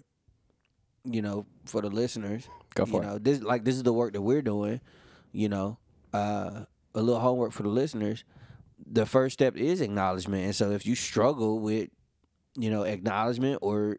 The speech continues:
Speaker 1: or even if, like, if you're sitting there thinking, like, "Ah, I just don't agree with that," do some research. And I mean, and, for, to, and, and do research with people that you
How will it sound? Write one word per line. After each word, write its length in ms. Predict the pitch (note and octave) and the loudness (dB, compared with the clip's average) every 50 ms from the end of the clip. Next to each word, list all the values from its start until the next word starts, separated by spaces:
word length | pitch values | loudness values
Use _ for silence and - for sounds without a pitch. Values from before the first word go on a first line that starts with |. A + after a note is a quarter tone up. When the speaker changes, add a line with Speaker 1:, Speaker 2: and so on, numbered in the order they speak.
| - _ - | -8 _ -4
Speaker 1:
or 180 | A2 G#2 G#2+ - - | -2 -2 -2 -2 0
even 420 | A#2 B2+ C3+ C#3 C3 C3 A#2+ A#2+ - | 2 2 4 4 4 2 2 2 2
if, 200 | - B2+ A#2 G#2 A2+ | 0 0 0 0 -2
like, 160 | A#2+ A#2 G2+ | -2 0 0
if 140 | E2 A#2 G#2+ | -2 -2 0
you're 100 | C3+ D#3+ | 0 0
sitting 260 | D#3+ - - D3 G2+ B2+ | 2 2 0 0 0 0
there 160 | B2+ A#2+ A#2 | 0 0 0
thinking, 600 | - - B2+ C3 C3+ - - A2 G#2 G#2 G#2+ - _ _ - - - - _ _ _ | 0 0 0 0 0 -2 -4 -4 -4 -4 -6 -8 _ _ -20 -20 -20 -20 _ _ _
like, 520 | - G#2 G#2 G2+ G2 G2 - - _ - - _ _ - | 0 0 2 2 0 -2 -4 -6 _ -10 -10 _ _ -8
"Ah, 300 | F2+ A2+ A2+ G#2 F#2 - - - | -4 -4 -2 -4 -4 -6 -6 -6
I 60 | - - | -6 -4
just 200 | - G2+ G2+ - | -4 -4 0 0
don't 140 | G#2+ G#2 G#2 | 0 0 2
agree 180 | G2 G2+ G#2+ | 0 0 0
with 100 | G2+ G2 | 0 0
that," 200 | G2 F#2 E2+ - - - _ _ _ _ _ | -2 -4 -4 -6 -10 -18 _ _ _ _ _
do 100 | - F#3 | 0 0
some 140 | G3 F#3+ F3+ | 0 2 0
research. 480 | F3+ F3 - - A2+ F#2 - - - - _ _ _ _ _ _ _ _ - | 0 2 2 2 2 0 0 -6 -12 -16 _ _ _ _ _ _ _ _ 0
And 140 | - - D#3 | 4 4 6
I 40 | E3 | 6
mean, 140 | E3 E3 - | 4 2 2
and, 120 | - C#3 - | 0 -2 0
for, 160 | - D#3 C#3 - - B2 - | 0 -2 -4 -4 -8 -2 2
to, 260 | C#3+ D3+ - - A#2+ - - | 4 4 4 2 -2 -2 0
and, 340 | B2+ B2 A#2 A2+ G#2+ G#2 - - | 2 2 2 0 -4 -6 -2 0
and 200 | B2 B2 B2 B2+ | 2 2 4 4
do 160 | D#3+ G3 G3+ | 4 2 4
research 400 | E3+ F3 F3+ E3+ - D#3 C3 B2 | 2 0 0 0 2 0 0 0
with 100 | B2 G#2 | -2 -2
people 220 | - D3 C#3 B2+ | -2 0 0 0
that 200 | A#2 A2+ - - | 0 -2 -2 -2
you 320 | A#2 A#2 A2+ A2+ A2 G#2+ | 0 0 0 0 -2 -4